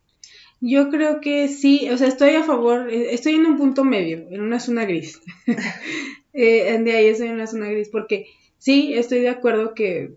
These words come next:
claro que si lo puedes experimentar antes de tomar la decisión de compartir toda tu vida, o veinte años, o los años que sean con esa persona,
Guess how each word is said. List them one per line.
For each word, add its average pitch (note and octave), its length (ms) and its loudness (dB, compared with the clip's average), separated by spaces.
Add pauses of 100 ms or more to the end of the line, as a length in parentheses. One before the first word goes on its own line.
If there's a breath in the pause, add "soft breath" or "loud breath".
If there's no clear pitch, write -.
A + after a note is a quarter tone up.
(400)
claro A#3+ 300 6
que D4+ 60 -6
si D4 100 0
lo A#3+ 140 2
puedes A3+ 240 -4
experimentar G#3 640 -6
antes G#3+ 380 -4
de F#3 300 -8 (680)
tomar G#3+ 340 0
la B3 80 0
decisión A3+ 460 -2
de G3+ 100 -6
compartir G#3 800 -6 (480)
toda A#3+ 260 0
tu A#3+ 100 -4
vida, G3+ 360 -6
o G3 40 -8
veinte G#3 300 -6
años, G3+ 400 -10
o G3+ 80 -10
los G3 160 -10
años A3+ 240 -8
que G#3 140 -6
sean G3 300 -8
con G3+ 180 -12
esa G#3+ 240 -12
persona, G#3+ 580 -8